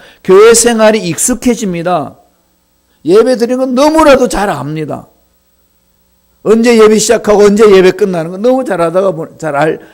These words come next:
아, 알다가 보니까 나도 모르게 습관적으로 그냥 형식적으로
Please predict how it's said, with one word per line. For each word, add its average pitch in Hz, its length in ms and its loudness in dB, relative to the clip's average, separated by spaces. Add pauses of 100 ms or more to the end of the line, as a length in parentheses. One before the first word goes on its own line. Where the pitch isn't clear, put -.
(160)
아, - 200 -16
알다가 185 440 2
보니까 151 720 -4 (260)
나도 247 320 0
모르게 208 300 2
습관적으로 247 680 -4
그냥 180 200 -10
형식적으로 202 920 -4